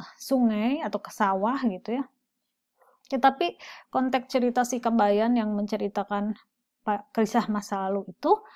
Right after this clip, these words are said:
kemudian juga bisa dibayangkan, bisa menjadi relevan dan tetap bisa dipahami dalam konteks sekarang maupun konteks yang akan datang, bahwa dia adalah tokoh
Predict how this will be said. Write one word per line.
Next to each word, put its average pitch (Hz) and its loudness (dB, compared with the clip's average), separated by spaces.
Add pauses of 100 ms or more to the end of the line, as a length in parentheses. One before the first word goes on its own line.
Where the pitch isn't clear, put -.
(280)
kemudian 262 2
juga 269 2
bisa 247 2
dibayangkan, 226 2
bisa 233 0
menjadi 214 0
relevan 262 -2
dan 226 2
tetap 269 2 (560)
bisa 226 2
dipahami 226 0
dalam 196 -2
konteks 208 -4
sekarang 226 -2 (800)
maupun 226 -2
konteks 254 2
yang 220 -4
akan 226 -2 (540)
datang, 220 -2
bahwa 208 -2
dia 220 2
adalah 220 0
tokoh 254 -6